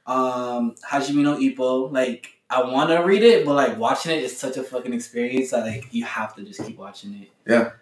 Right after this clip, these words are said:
Speaker 1: Um,
Speaker 2: I think Hunter x Hunter is kinda like that too. 'Cause the
Speaker 1: yeah.
Speaker 2: manga's good, but I
Speaker 1: Yeah, yeah, yeah.
Speaker 2: the,
Speaker 1: I
Speaker 2: the
Speaker 1: feel
Speaker 2: manga's
Speaker 1: you.
Speaker 2: phenomenal.
Speaker 1: I feel you.
Speaker 2: Right? It's not that it's whack.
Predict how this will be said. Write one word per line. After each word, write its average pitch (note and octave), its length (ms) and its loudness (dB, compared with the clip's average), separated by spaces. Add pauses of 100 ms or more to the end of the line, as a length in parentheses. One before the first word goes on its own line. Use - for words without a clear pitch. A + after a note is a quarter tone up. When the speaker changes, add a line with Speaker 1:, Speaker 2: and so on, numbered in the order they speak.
(180)
Speaker 1:
Um, A#2 460 0
Speaker 2:
I D3 40 6
think B2+ 80 4
Hunter A#2+ 160 6
x A2 80 4
Hunter A2 240 4
is F#2+ 120 -8
kinda F#2+ 160 0
like F2+ 160 -6
that E2+ 120 -8
too. F2+ 180 -12 (1900)
'Cause C#3+ 100 2
the D#3+ 60 6
Speaker 1:
yeah. - 100 6
Speaker 2:
manga's - 220 8
good, - 460 2
but G#3 120 6
I - 240 6 (300)
Speaker 1:
Yeah, C#3 300 0
yeah, C3+ 180 2
yeah. B2+ 180 0
Speaker 2:
the, A#2 300 -2 (300)
Speaker 1:
I A#2+ 60 -8
Speaker 2:
the A#2 60 -4
Speaker 1:
feel C#3+ 100 6
Speaker 2:
manga's D#3 200 6
Speaker 1:
you. - 60 -4
Speaker 2:
phenomenal. G2+ 440 0
Speaker 1:
I A#2+ 100 -6
feel A#2 200 -8
you. G#2+ 220 -12
Speaker 2:
Right? A#2+ 140 6
It's A2 180 0
not B2 160 4
that A2 100 0
it's F#2+ 160 -6
whack. F2+ 280 -2